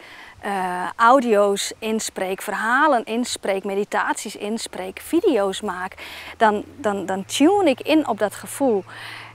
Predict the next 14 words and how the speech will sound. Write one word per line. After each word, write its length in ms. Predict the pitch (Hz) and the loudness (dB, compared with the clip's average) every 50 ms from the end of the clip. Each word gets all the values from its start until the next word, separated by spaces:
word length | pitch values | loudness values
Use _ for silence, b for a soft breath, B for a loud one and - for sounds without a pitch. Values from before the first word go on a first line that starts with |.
| B - | B -8
En, 560 | - 220 208 208 202 202 196 196 196 202 - - | -4 -2 0 0 0 0 0 0 -2 -6 -8 -8
eh, 520 | - 208 196 190 190 185 185 185 190 190 190 220 233 240 - - - | -8 -6 -4 -4 -4 -4 -4 -4 -6 -6 -8 -10 -12 -16 -20 -20 -16
dat 240 | - 262 208 208 214 - - - - - - | -8 -4 -2 -2 -2 -4 -8 -20 -18 -8 -2
is 160 | 269 254 - | -2 -2 -2
een 120 | 220 - - | -2 -6 -2
overvloedig 680 | - 262 339 381 370 320 285 - - - 330 302 302 - - | 0 2 4 4 4 4 2 0 0 0 0 0 0 0 -2
<laughs> 40 | 233 | -4
gevoel 440 | - - - - 277 311 320 294 | -6 -6 -2 2 4 4 4 4
waar 240 | 214 226 226 220 202 | 4 6 6 4 4
zoveel 840 | 180 165 170 170 175 175 196 226 262 349 415 466 302 - - 254 247 | 2 -2 -4 -4 -2 2 6 8 8 8 8 6 2 4 4 4 4
mee 220 | 247 233 226 220 - | 4 4 2 2 0
te 100 | - 196 | -2 -4
delen 460 | 170 208 220 240 233 202 185 180 165 | -2 0 2 2 2 0 -2 -6 -8
is. 320 | 170 170 175 175 - - | -10 -12 -12 -12 -14 -16